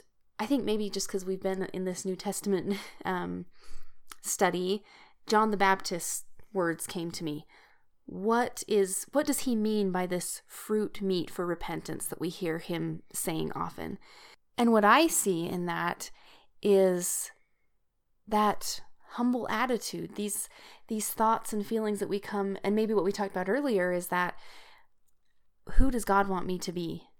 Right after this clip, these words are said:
That humility that comes when you need to repent and when you want to know who God,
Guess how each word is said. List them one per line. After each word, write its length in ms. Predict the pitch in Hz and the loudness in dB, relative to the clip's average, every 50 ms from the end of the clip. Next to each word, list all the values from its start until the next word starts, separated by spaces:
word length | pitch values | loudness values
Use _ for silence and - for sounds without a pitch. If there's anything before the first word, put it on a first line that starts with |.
| _ _ _ _ _ | _ _ _ _ _
That 220 | - 196 202 - | -2 0 0 -2
humility 560 | - 220 214 208 220 226 226 226 208 208 202 | 0 2 2 4 4 4 4 2 2 2 0
that 180 | 190 180 - - | 0 0 -2 -4
comes 460 | - - 190 185 180 180 175 180 - | -4 -6 -4 -4 -4 -4 -6 -8 -8
when 500 | - - 190 180 175 180 180 175 175 202 - - - | -4 -2 -2 0 0 -2 -2 -4 -6 -10 -14 -10 -4
you 180 | 196 196 202 | 0 2 2
need 220 | 190 185 180 185 185 | 4 2 2 0 -2
to 120 | - 190 | -4 -4
repent 560 | 180 175 160 - - 185 185 175 - - - - - - - - - | -4 -4 -4 -4 -4 -4 -4 -6 -6 -10 -12 -16 -16 -20 -20 -14 -6
and 100 | - 190 | -2 0
when 120 | 202 220 214 | 2 2 2
you 100 | 214 202 | 2 2
want 240 | 196 202 208 - - | 2 0 0 -2 -2
to 100 | - 190 | -4 -2
know 140 | 185 185 | -2 -2
who 160 | 185 180 190 185 | -2 -2 -2 -2
God, 380 | - 185 180 180 180 175 175 | 0 0 0 0 0 -2 -2